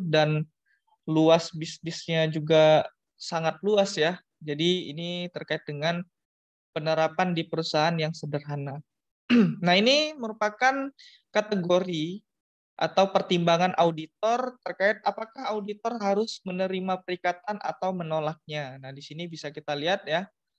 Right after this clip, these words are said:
ada analisis penerimaan dan keberlanjutan, analisis kompetensi, sumber dayanya, apakah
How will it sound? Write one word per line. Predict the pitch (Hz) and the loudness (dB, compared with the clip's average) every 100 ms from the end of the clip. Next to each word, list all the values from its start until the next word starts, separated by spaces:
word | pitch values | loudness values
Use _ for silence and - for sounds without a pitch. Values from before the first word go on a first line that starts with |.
| _ - | _ -10
ada | 156 151 156 | -2 0 2
analisis | 156 156 160 175 - | 0 0 -4 -8 -6
penerimaan | 170 160 160 156 156 160 | -2 0 0 -2 0 2
dan | 156 156 | 2 2
keberlanjutan, | 156 151 156 156 147 151 - 214 226 | -2 -2 0 0 0 -4 2 2 2
analisis | 160 160 160 165 165 - | 0 2 0 -2 -10 -6
kompetensi, | 165 165 156 156 156 - 226 220 226 | -8 -6 -4 -4 -4 -8 -10 -8 -8
sumber | - 175 175 175 | -6 -4 -4 -2
dayanya, | 160 160 160 160 165 185 214 | 0 2 4 2 2 -2 -2
apakah | 160 - 160 | -4 -4 -8